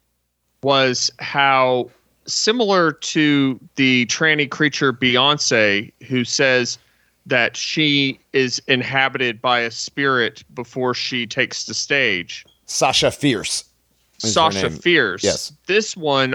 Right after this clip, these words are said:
Speaker 1: also claims that when he comes out to do his performance, and it's a different kind of performance, but it is a performance. Boxing is, is for entertainment.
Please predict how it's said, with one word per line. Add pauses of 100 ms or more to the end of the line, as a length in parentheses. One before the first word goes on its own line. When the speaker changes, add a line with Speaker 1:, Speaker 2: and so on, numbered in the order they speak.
Speaker 1:
also
claims
that
when
he
comes
out
to
do
his
performance, (960)
and
it's
a
different
kind
of
performance,
but
it
is
a
performance.
Boxing
is, (120)
is (440)
for
entertainment.